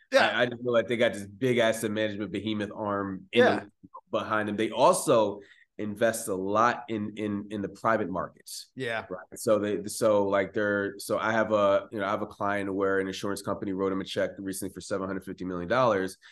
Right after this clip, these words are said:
Speaker 2: And if you look at where that, where that money goes to, those are, you know, that is a bet for not this year, but seven years from now, right? Because,
Speaker 1: Yeah.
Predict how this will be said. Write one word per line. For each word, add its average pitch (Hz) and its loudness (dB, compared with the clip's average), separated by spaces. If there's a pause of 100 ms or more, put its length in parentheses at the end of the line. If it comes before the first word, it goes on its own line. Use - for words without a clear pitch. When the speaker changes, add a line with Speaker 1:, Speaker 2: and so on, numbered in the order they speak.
(160)
Speaker 2:
And 104 -2
if 101 -8
you 107 -4
look 117 0
at 101 2
where 104 0
that, 101 0
where 101 -4
that 95 -2
money 90 -4
goes 110 0
to, 95 0
those 101 -2
are, 98 -2 (260)
you 107 -6
know, 101 2
that 107 4
is 107 -2
a 104 2
bet 101 -2
for 104 -6
not 101 -2
this 107 -2
year, 101 -2
but 95 -6
seven 101 -2
years 104 -2
from 90 -10
now, 73 -8
right? 85 -6
Because, 98 -4
Speaker 1:
Yeah. 123 0